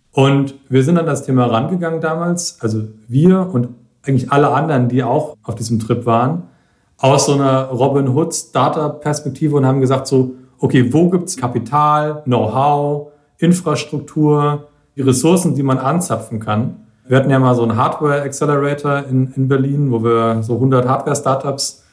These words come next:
dabei geholfen haben, zu ihrem Produkt zu kommen oder in den Markt zu kommen. Und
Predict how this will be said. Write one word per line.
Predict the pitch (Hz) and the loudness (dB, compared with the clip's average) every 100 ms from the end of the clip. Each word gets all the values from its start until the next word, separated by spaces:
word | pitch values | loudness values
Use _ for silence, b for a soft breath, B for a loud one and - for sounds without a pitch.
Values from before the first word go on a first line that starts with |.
| b - | b -4
dabei | 120 127 | 2 2
geholfen | 123 120 123 123 127 | 4 2 2 0 -2
haben, | 123 123 127 | -2 -2 -4
zu | 123 - 127 | -6 -4 0
ihrem | 127 120 | 2 2
Produkt | 127 165 - | 0 -4 -4
zu | - | -2
kommen | 147 147 | 0 2
oder | 131 113 113 | 0 0 -2
in | 120 | -2
den | 117 | 0
Markt | 117 143 - | 0 -2 -4
zu | 175 | -10
kommen. | - 160 151 b b b b b b _ | -6 -6 -8 b b b b b b _
Und | 139 135 127 | 4 4 2